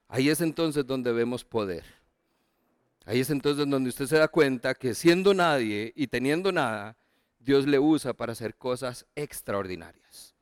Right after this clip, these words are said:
Ese es el poder que logró sacar al demonio del muchacho. ¿Por qué no pudieron los discípulos? Porque no oraron así, porque no dependían así de Jesús, porque no creían y le creían que lo que Jesús había dicho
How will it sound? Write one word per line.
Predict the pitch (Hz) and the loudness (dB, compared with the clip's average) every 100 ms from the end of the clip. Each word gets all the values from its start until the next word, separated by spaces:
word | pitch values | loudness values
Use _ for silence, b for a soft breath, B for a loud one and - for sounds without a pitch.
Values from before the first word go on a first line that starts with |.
| _ _ _ _ _ _ _ _ _ _ _ | _ _ _ _ _ _ _ _ _ _ _
Ese | - 143 151 | 0 0 2
es | 156 | -2
el | 147 | -2
poder | 170 143 113 101 110 | 0 2 2 -2 -10
que | - | -8
logró | 110 104 110 120 135 160 156 | -4 -4 -2 0 0 -2 -8
sacar | - 156 147 143 113 110 | -10 -8 -6 -4 -4 -4
al | 120 | -4
demonio | 127 120 107 95 98 101 _ _ _ _ | -4 -6 -8 -8 -12 -16 _ _ _ _
del | 123 | -4
muchacho. | 110 101 80 - - _ _ _ _ _ _ _ _ _ _ _ | -4 -8 -12 -14 -20 _ _ _ _ _ _ _ _ _ _ _
¿Por | 113 | -2
qué | 165 | 0
no | 190 | 2
pudieron | 175 190 202 | 6 6 6
los | 202 | 2
discípulos? | 185 196 254 247 170 113 - - - _ _ _ _ _ _ | 0 0 0 2 2 2 -2 -18 -20 _ _ _ _ _ _
Porque | 123 131 | -4 0
no | 139 | 2
oraron | 143 160 160 147 | 4 4 2 0
así, | 127 127 110 107 _ _ _ | -2 -4 -8 -8 _ _ _
porque | - 135 143 | -2 0 2
no | 151 | 4
dependían | 160 151 143 180 175 143 | 4 2 0 4 4 2
así | - 131 | -2 0
de | 123 | 0
Jesús, | 127 117 107 - b b | -2 -6 -8 -12 b b
porque | - 160 156 | 0 2 4
no | 165 180 | 4 4
creían | 196 160 175 208 180 165 | 6 6 6 8 6 6
y | 202 | 6
le | 185 180 | 6 6
creían | 180 170 202 220 170 147 | 6 6 8 8 6 4
que | - 165 | 2 2
lo | 156 | 2
que | 170 | 0
Jesús | 156 185 | 0 0
había | 175 160 165 | 0 2 2
dicho | 202 175 143 | 2 -2 -4